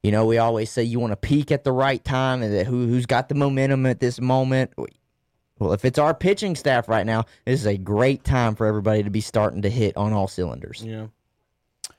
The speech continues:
Speaker 2: Um, so the Braves' first pitch is at two oh eight, the first four games, Hunter. Um, A's and Astros at four, Tampa and <laughs> New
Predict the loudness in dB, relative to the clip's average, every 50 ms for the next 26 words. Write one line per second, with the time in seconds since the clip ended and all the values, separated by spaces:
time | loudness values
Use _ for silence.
0 | _ _ _ _ _ -2 0 0 0 0 -2 -6 -10 -14 -16 _ _ _ _ _
1 | _ _ _ _ _ _ _ _ -14 -10 -4 -2 -2 -2 -2 -4 -8 _ _ _
2 | _ _ _ _ _ _ _ _ _ _ -2 -2 -2 -2 -2 -4 -4 -4 -6 -8
3 | -10 -6 -4 -2 0 0 0 -2 -4 -6 -4 -4 -4 -4 -6 -10 _ _ _ -10
4 | -10 -10 -10 _ -12 -10 -10 -8 -8 -8 -10 -10 -10 -10 -10 -10 -8 -8 -8 -10
5 | -12 -14 _ _ _ _ _ -12 -12 -10 -10 -12 -14 -18 -20 _ _ _ _ _
6 | _ _ _ _ _ _ _ _ _ _ _ _ _ _ _ _ _ _ _ _
7 | _ _ _ _ _ _ _ _ _ _ _ _ -20 -14 _ -6 -4 -4 -4 -4
8 | -4 -4 -4 -6 -6 -6 -6 -6 -6 -6 -8 -12 -14 _ -8 -6 -6 -4 -4 -6
9 | -6 -6 -6 -8 -8 -8 -8 -8 -8 -8 -8 -10